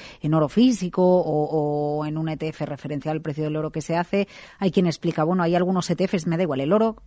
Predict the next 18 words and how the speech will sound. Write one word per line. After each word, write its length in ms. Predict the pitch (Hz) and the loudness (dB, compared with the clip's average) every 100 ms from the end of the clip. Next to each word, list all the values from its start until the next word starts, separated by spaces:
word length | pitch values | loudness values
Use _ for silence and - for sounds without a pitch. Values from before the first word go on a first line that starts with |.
| - | -16
eh, 80 | - - | -16 -8
o 220 | 180 175 | -2 2
cualquier 280 | 165 151 185 | 2 4 4
otro 500 | - 160 156 151 147 | 4 4 4 2 0
subyacente, 760 | - 156 143 - 131 131 135 - - - _ - | -2 -2 -2 -2 -8 -6 -8 -10 -18 -20 _ -2
que, 200 | 185 - | -2 0
que 160 | 175 | 2
no 80 | 175 | 4
están, 560 | 196 226 208 214 214 208 | 4 4 4 4 2 0
eh, 260 | 165 160 - 196 196 | -4 -6 -4 -4 -2
en, 100 | 196 | 0
en 60 | 190 | 2
los 160 | 190 | 2
que 100 | 185 | 2
tú 80 | 202 | 2
realmente 420 | 220 214 226 247 | 4 6 6 6
no 180 | 208 208 | 8 6
tienes, 760 | - 233 226 208 277 - - | 8 8 8 6 2 -2 -10